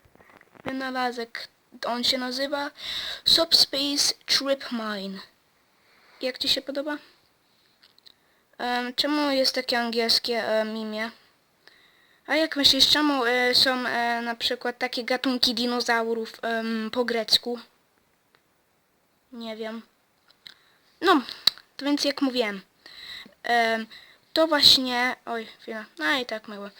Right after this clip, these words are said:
Więc, em, to jest po prostu taka bomba, którą stworzyłem.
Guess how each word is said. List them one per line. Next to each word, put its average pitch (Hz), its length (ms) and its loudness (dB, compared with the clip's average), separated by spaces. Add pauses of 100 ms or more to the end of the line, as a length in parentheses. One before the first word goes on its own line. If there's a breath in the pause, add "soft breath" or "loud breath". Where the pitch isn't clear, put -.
(340 loud breath)
Więc, 277 480 2
em, 254 460 -2 (840 loud breath)
to 285 80 -2
jest 294 120 4
po 294 120 0
prostu 285 300 0
taka 277 300 0
bomba, 247 420 2
którą 233 300 -4
stworzyłem. 220 640 -2